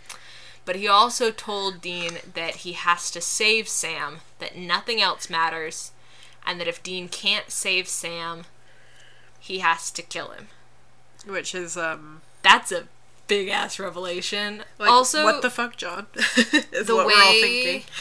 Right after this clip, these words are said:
Speaker 1: the way Dean's voice, like, breaks when he says this.
Speaker 2: Yeah.
Speaker 1: Like,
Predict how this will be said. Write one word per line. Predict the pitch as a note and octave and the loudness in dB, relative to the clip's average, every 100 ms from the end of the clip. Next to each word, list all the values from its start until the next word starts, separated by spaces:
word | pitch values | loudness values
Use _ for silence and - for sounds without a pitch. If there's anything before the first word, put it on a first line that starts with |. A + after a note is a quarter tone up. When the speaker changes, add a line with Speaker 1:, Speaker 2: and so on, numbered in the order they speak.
| - - | -12 -8
Speaker 1:
the | G3+ F#3 | -6 -4
way | F3+ F#3 | -6 -6
Dean's | F#3 G#3+ G#3+ F#3+ | -6 -8 -8 -12
voice, | E3 D3 E3+ F3+ - | -10 -8 -6 -6 -8
like, | - D#3+ - | -8 -12 -14
breaks | D#3+ D3 E3+ - - - - - - - - - | -12 -10 -10 -10 -10 -12 -18 -20 -20 -20 -20 -12
when | F#3 | -10
he | F#3+ F3+ E3+ E3+ - - - | -10 -10 -12 -14 -16 -20 -14
says | - D3+ D#3+ - | -10 -8 -10 -6
this. | G3 A3 A3+ - - - D#3+ | -2 -2 -4 -10 -12 -18 -10
Speaker 2:
Yeah. | E3+ E3+ - - - | -8 -8 -12 -18 -6
Speaker 1:
Like, | F3+ F3 E3 - | -4 -2 -4 -6